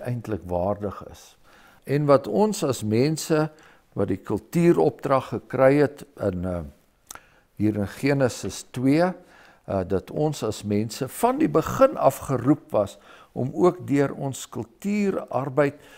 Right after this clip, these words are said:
deur dit wat ons in die skepping doen, die kultuurwerk wat ons doen, die bewerk van die aarde wat ons doen, dat ons met daardie werk, dat ons God sal verheerlik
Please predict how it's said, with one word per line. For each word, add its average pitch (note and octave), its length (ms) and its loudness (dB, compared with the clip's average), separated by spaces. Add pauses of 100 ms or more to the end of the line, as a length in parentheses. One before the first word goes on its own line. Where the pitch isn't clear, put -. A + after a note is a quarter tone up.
(160)
deur A2 160 2
dit B2+ 320 2
wat - 140 -2
ons A#2+ 260 -6
in A2+ 140 -6
die G#2 60 -8
skepping D#3 580 -4 (100)
doen, C#3 240 0 (400)
die G#2+ 160 -2
kultuurwerk C3+ 1120 2
wat C#3+ 160 -8
ons C#3+ 200 -8
doen, C#3 200 -4
die G#2 140 -4
bewerk G#2+ 840 2
van A#2+ 220 -2
die A2 160 -4
aarde A#2+ 400 0
wat A2+ 200 -6
ons F#2+ 120 -8
doen, G#2+ 240 -4
dat F#2+ 240 -4
ons G#2 240 -10 (400)
met C3+ 380 2
daardie A2+ 500 2
werk, G2+ 320 0
dat F2 240 -12
ons G2+ 180 -8 (140)
God - 220 -8
sal - 180 -8
verheerlik G2+ 720 2